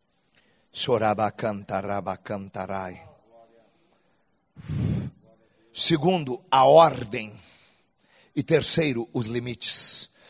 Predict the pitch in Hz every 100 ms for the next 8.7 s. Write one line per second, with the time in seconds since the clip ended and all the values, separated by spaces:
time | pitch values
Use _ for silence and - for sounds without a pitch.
0 | - - 120 139 202 131 175 175 165 160
1 | 143 - - 117 147 165 165 143 - -
2 | - _ _ _ _ _ _ _ _ _
3 | _ 101 170 190 156 170 165 151 151 151
4 | 113 117 101 - _ _ 101 117 156 160
5 | - 160 123 98 92 _ _ _ _ _
6 | - 127 139 165 139 147 135 127 127 127
7 | - - - _ - 120 131 135 131 131
8 | - 107 90 110 95 - -